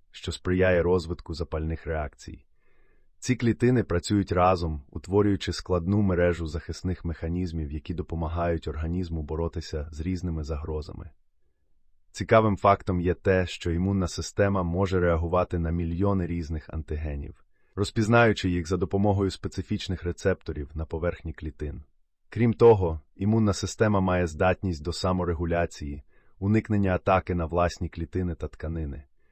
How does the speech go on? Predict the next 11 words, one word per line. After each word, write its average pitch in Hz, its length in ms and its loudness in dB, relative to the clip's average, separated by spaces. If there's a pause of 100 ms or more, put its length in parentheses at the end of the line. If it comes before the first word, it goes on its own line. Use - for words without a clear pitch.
(380)
Цей 110 180 4
складний 107 400 4
механізм 101 520 2
допомагає 90 540 2
забезпечити 90 680 0
ефективний 101 600 -2
захист 85 460 -2
організму 82 720 -4
від 80 160 -6
різних 92 360 -2
захворювань 80 680 -6